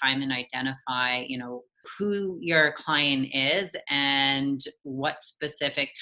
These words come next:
time of day for their nutrition habits or their workout is actually going to be most effective for them.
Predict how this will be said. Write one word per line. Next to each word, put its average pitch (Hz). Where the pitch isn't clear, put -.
time 135
of 123
day 147
for 147
their 143
nutrition 151
habits 139
or 127
their 131
workout 131
is 135
actually 143
going 135
to 135
be 131
most 127
effective 143
for 170
them. 233